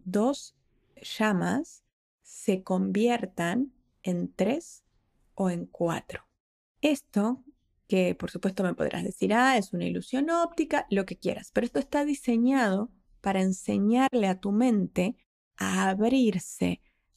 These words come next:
a la posibilidad de crear un futuro nuevo, distinto y posible.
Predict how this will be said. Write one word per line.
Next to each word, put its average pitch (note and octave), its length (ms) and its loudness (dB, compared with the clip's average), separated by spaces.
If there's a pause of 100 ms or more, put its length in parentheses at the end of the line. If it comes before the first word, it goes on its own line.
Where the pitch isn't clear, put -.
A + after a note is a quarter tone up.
(140)
a G3 100 0
la F#3 220 0
posibilidad F3+ 880 0 (320)
de F3+ 140 0
crear F3+ 300 0
un F#3 200 -2
futuro F3+ 720 -4 (220)
nuevo, F3+ 640 0
distinto F3 760 -4
y F3 140 0
posible. - 640 -4